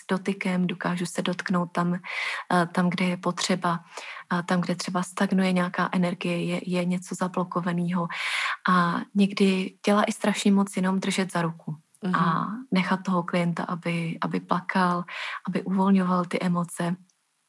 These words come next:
Speaker 1: protože ty emoce se uvolňují během, a, během breathwork. A během těch, eh,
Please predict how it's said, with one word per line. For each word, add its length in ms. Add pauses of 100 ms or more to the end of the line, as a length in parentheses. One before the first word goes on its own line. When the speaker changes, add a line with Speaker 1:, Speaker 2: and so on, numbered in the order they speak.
(360)
Speaker 1:
protože 360
ty 240
emoce 280
se 200
uvolňují 480
během, 460
a, 300
během 260
breathwork. 580 (1040)
A 400 (600)
během 260
těch, 380
eh, 120